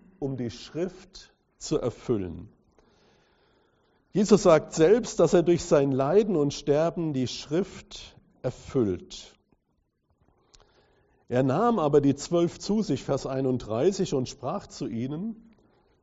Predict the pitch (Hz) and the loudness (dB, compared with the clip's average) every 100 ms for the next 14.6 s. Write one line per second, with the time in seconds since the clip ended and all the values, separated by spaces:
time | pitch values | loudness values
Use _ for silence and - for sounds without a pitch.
0 | _ - - 226 202 160 165 180 165 147 | _ -6 -2 0 2 4 4 4 2 2
1 | 139 156 196 165 147 147 131 190 220 147 | 2 0 0 -2 0 0 2 4 4 4
2 | 127 139 185 208 - 139 135 - 160 - | 6 2 2 -4 -2 4 4 4 -2 0
3 | 214 240 - 170 151 147 190 226 143 - | 0 2 2 2 2 2 0 0 -2 -2
4 | 123 135 147 143 135 135 - 127 - - | 0 0 0 0 -2 -2 -6 -6 -6 -10
5 | 165 214 175 123 139 220 - - - _ | -4 -4 -4 -4 -4 -4 -6 -18 -20 _
6 | - _ - 147 - 135 - 131 - - | -20 _ -4 -4 -2 -8 -2 -2 -2 -2
7 | 160 175 - 190 180 160 - _ - 139 | -2 -2 -4 -6 -6 -8 -16 _ -4 -2
8 | 135 135 131 117 113 127 123 123 120 113 | 0 0 0 -2 -2 -2 -6 -8 -8 -8
9 | 107 - - 101 82 - - _ _ _ | -14 -18 -10 -8 -8 -14 -20 _ _ _
10 | 107 107 151 180 165 151 139 135 131 - | -10 -6 -4 -4 -6 -2 -2 -2 -4 -8
11 | - 117 110 104 113 123 101 90 - - | -8 -4 -4 0 0 2 -2 -6 -10 -20
12 | _ _ _ _ _ _ _ _ _ _ | _ _ _ _ _ _ _ _ _ _
13 | _ _ 135 127 151 226 262 208 170 - | _ _ -6 4 8 8 8 8 6 4
14 | 170 180 233 214 180 160 | 4 4 4 2 0 0